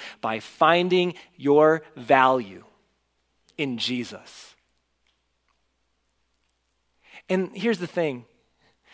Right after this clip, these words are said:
When you think of twenty twenty or when you think of your life, I don't know if this needs to change one goal that you had. It might,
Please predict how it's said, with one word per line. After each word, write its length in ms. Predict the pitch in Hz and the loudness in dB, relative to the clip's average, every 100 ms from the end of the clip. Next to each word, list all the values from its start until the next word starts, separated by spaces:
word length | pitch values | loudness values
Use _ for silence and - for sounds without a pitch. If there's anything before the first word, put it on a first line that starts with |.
| - | -4
When 120 | 175 | 0
you 80 | 185 | 2
think 220 | 175 202 | 2 2
of 100 | 196 | 2
twenty 300 | - 190 180 | 2 2 2
twenty 380 | 170 175 180 190 | 0 2 2 4
or 40 | 170 | 2
when 100 | 147 | 0
you 60 | |
think 200 | - 180 | -4 0
of 100 | 185 | 0
your 140 | 165 147 | 2 2
life, 340 | 151 190 - - - - - _ - | 2 2 -6 -20 -20 -20 -20 _ -4
I 120 | 240 | 0
don't 220 | 294 311 196 | 2 0 2
know 440 | 190 185 185 180 _ | 4 4 2 -4 _
if 160 | 185 170 | -6 -2
this 260 | 190 190 185 | -2 -2 -6
needs 380 | 180 170 151 | -4 -4 -8
to 280 | - 156 151 | -12 -8 -8
change 720 | 143 - 170 170 165 160 - _ _ _ - | -10 -8 -6 -4 -6 -8 -12 _ _ _ -6
one 360 | 139 208 226 | 0 0 0
goal 320 | 151 151 120 113 | 0 2 2 -4
that 220 | 113 - | -10 -12
you 60 | 131 | -10
had. 320 | 117 98 - _ _ _ _ _ _ _ _ _ _ _ _ _ _ _ - | -8 -10 -12 _ _ _ _ _ _ _ _ _ _ _ _ _ _ _ 2
It 120 | 151 | 4
might, 440 | 139 214 190 214 | 6 6 6 0